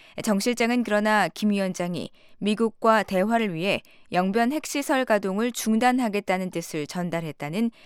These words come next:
일부 언론 보도에 대해 아직 세부적인 사항을 논의할 단계까지는 와 있지 않다면서 부인했습니다. 정 실장과 서 원장은 방미 첫 일정으로 에이치알 맥메스터 백악관 국가안보보좌관과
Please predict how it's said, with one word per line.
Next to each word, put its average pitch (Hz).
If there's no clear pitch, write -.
일부 185
언론 220
보도에 160
대해 156
아직 185
세부적인 262
사항을 226
논의할 214
단계까지는 175
와 151
있지 165
않다면서 139
부인했습니다. 131
정 202
실장과 269
서 277
원장은 208
방미 202
첫 277
일정으로 190
에이치알 240
맥메스터 233
백악관 208
국가안보보좌관과 180